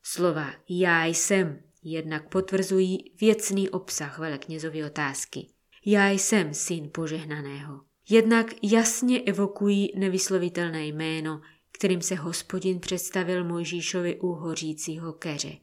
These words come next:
Třetí kapitola knihy Exodus. Syn člověka, jak sedí po pravici moci,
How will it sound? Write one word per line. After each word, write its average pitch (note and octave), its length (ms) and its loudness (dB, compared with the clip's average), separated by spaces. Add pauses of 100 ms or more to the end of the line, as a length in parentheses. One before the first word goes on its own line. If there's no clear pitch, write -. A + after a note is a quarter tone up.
(460)
Třetí D3+ 360 -4
kapitola D#3+ 520 -4
knihy E3+ 340 -6
Exodus. - 680 -8 (680)
Syn F#3+ 300 4
člověka, F3+ 720 4
jak E3 240 -4
sedí F3 340 2
po D#3 140 -6
pravici E3+ 540 -2
moci, E3 480 -4